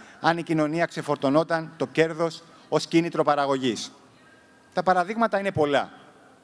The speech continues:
Στοιχεία παρασιτισμού και σχετικής στασιμότητας αποτελούν η λεγόμενη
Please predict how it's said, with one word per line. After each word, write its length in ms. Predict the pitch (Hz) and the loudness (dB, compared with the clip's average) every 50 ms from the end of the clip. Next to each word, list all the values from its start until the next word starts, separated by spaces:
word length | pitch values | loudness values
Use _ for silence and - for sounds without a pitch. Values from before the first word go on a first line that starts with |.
| _ _ _ _ _ _ _ _ _ _ _ _ _ _ _ _ _ _ _ _ _ _ | _ _ _ _ _ _ _ _ _ _ _ _ _ _ _ _ _ _ _ _ _ _
Στοιχεία 460 | - - - 151 - - 214 233 226 | -10 -4 -4 -4 -2 0 0 0 2
παρασιτισμού 880 | 208 208 185 180 160 - 165 151 131 147 127 147 139 139 165 123 92 - - - - - _ _ _ _ - _ _ _ _ _ _ _ _ | 2 0 0 0 -2 -6 -8 -6 -4 -4 -2 -2 0 0 0 -2 -4 -8 -14 -20 -20 -20 _ _ _ _ -20 _ _ _ _ _ _ _ _
και 120 | _ 156 156 | _ -2 -2
σχετικής 460 | - - 156 139 - 131 - 196 185 | 0 0 -2 -4 -4 -2 -2 -2 -2
στασιμότητας 960 | 190 - 170 156 - 156 156 156 165 160 147 117 98 - 101 95 95 - - - _ _ _ _ _ _ - - _ _ | 0 0 -2 -2 -2 -2 0 2 2 0 0 -4 -6 -4 -4 -4 -6 -10 -16 -20 _ _ _ _ _ _ -20 -20 _ _
αποτελούν 760 | _ 131 135 - 143 135 147 139 139 147 156 151 123 95 80 - - - - - - - - - _ _ | _ -4 0 0 0 0 0 0 2 2 0 0 0 -4 -8 -10 -16 -20 -20 -20 -20 -20 -20 -20 _ _
η 80 | - 151 | -4 -2
λεγόμενη 840 | 156 156 156 147 135 160 196 214 196 175 151 131 123 123 131 135 | 0 0 0 0 2 2 2 2 2 0 -2 -2 -2 -4 -4 -6